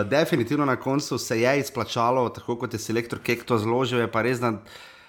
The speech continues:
malo sem imel občutek proti Severni Irski, da bi nam resna reprezentanca lahko dala pet golov, ne. Eh,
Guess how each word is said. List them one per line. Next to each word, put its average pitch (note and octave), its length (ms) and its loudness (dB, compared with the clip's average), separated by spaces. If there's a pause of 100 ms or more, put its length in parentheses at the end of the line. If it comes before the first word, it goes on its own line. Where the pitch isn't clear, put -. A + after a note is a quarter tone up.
(480)
malo C3 340 4
sem D3 140 2
imel D3 100 6
občutek D3+ 300 0
proti C#3+ 200 0
Severni C3 320 4
Irski, C3 260 0
da A#2+ 80 2
bi A2 80 4
nam G#2+ 120 4
resna A#2 300 2
reprezentanca G#2 600 0
lahko A#2 200 4
dala A2 180 6
pet G#2+ 220 -2
golov, A#2 340 4
ne. G#2+ 160 -2 (220)
Eh, G2+ 640 -2